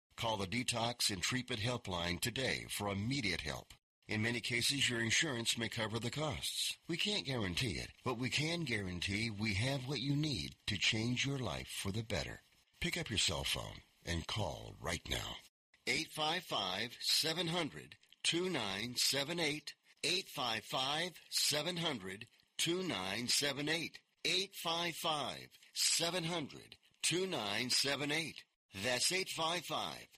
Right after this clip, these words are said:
seven hundred, twenty-nine seventy-eight.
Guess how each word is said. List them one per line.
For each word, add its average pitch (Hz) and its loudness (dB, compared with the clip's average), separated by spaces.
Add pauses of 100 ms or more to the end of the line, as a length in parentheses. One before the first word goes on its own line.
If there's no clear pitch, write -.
(180)
seven 175 2
hundred, 90 -4 (220)
twenty-nine 131 2
seventy-eight. 120 0